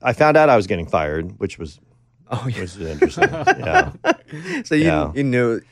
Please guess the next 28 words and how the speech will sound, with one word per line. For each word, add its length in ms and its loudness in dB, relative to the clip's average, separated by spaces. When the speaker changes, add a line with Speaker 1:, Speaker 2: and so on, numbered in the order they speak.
Speaker 1:
Well, 120 4
I 40 4
Speaker 2:
knew 60 2
Speaker 1:
found 160 6
out 60 8
I 20 8
was 100 6
Speaker 2:
something. 60 6
Speaker 1:
getting 140 4
fired, 340 6
so 140 4
then 120 4
I 120 4
waited. 420 4
Speaker 2:
Oh, 120 -4
no. 300 -8
Speaker 1:
I 120 4
waited 420 6
to 100 -6
go 180 0
back 280 -4
to 80 0
work 360 2
after 280 -2
the 100 -2
ratings 360 0
came 220 -10
out, 240 -12